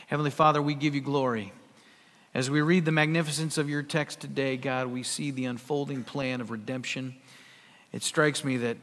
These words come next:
in the immediacy of Satan's plan, you have a plan. And Lord, you knew, you always knew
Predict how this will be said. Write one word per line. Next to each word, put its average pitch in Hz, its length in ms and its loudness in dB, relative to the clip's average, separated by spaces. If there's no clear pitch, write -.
in 147 140 -2
the 143 100 0
immediacy 156 960 -2
of 123 160 -8
Satan's 143 540 -4
plan, 95 500 -10
you 123 140 -6
have 113 120 -4
a 95 60 -10
plan. - 340 -16
And 135 120 -2
Lord, 135 200 -2
you 147 140 -2
knew, 135 300 -4
you 131 220 -8
always 135 500 -6
knew - 200 -20